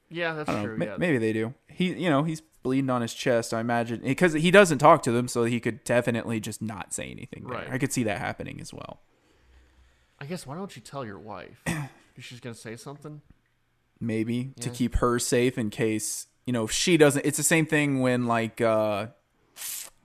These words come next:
Speaker 2: what am I saying? What am I, like a lawyer telling their, you know, "Hey, if you're doing this, just don't tell me," 'cause it's plausible deniability.
Speaker 1: Right.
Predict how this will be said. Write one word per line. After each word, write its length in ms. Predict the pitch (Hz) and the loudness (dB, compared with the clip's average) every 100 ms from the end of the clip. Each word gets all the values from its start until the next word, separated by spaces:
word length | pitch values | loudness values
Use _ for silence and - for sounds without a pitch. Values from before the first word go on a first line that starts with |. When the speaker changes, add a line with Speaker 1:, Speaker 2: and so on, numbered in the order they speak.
| - | -12
Speaker 2:
what 100 | 104 | -8
am 80 | |
I 60 | 101 | -6
saying? 280 | - 117 - | -6 -8 -6
What 120 | 107 | -6
am 80 | 110 | -4
I, 40 | - | 0
like 160 | 135 | 2
a 60 | 135 | 4
lawyer 640 | 123 131 127 120 107 92 _ | 6 6 8 6 4 0 _
telling 480 | - 131 123 117 101 | 0 2 2 -2 -2
their, 260 | 117 113 110 | 0 2 0
you 120 | 120 | -2
know, 160 | 113 110 | -2 2
"Hey, 220 | 147 120 | 4 4
if 140 | 107 | 0
you're 100 | 117 120 | -2 0
doing 240 | 131 120 | 2 4
this, 460 | 135 123 - - - - _ | 4 4 2 -6 -10 -20 _
just 140 | - - | -4 2
don't 160 | 147 | 2
tell 220 | - 156 | 4 4
me," 160 | 127 104 | 2 -4
'cause 260 | - 117 110 | -10 -10 -10
it's 100 | - | -4
plausible 400 | - 123 117 113 | 2 4 2 -4
deniability. 600 | 113 110 107 107 101 131 | -4 -2 -4 -4 -6 -8
Speaker 1:
Right. 300 | 110 104 | -10 -10